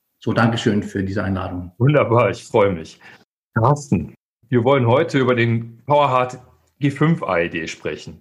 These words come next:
Speaker 2: Bevor es um den PowerHeart G fünf A E D geht, möchte ich mit dir aber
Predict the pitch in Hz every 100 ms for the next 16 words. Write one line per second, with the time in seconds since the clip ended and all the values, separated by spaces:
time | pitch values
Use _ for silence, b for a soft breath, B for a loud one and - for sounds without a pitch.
0 | _ 95 - 131 127 - 123 117 110 110
1 | - 131 113 107 110 107 92 135 151 147
2 | 127 127 123 135 135 143 147 - _ b
3 | b b b _ 127 147 - 113 117 101
4 | - 110 147 160 135 123 120 113 - -